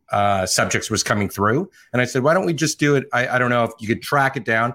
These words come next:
but Sharms brought it up again. I thought it was really intelligent, really strategic, and fun.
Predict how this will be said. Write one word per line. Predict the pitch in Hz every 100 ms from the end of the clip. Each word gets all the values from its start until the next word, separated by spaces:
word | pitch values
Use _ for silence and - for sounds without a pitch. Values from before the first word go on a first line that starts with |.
| - - -
but | 110
Sharms | - 135 131 117
brought | 123 117
it | 107
up | 110
again. | 117 98 90
I | 90
thought | 117 104
it |
was | 95 90 - - _ 120
really | 135 156 147
intelligent, | 120 135 127 120 123 120 _ _ - -
really | 127 135 123
strategic, | - 101 120 120 113
and | 98
fun. | - 104 95